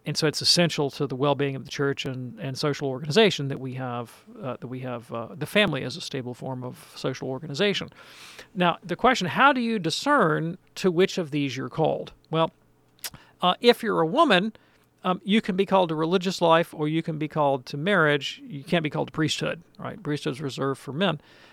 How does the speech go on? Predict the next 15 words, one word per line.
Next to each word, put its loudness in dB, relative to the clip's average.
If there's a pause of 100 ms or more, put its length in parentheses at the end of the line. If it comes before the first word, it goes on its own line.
(140)
Uh, 4
and 0
so 6
how 2
would -2
you -2
know? 2
Am -6
I -2
called -2
to -14
religious -4
life? 2
Maybe, 2
uh, -10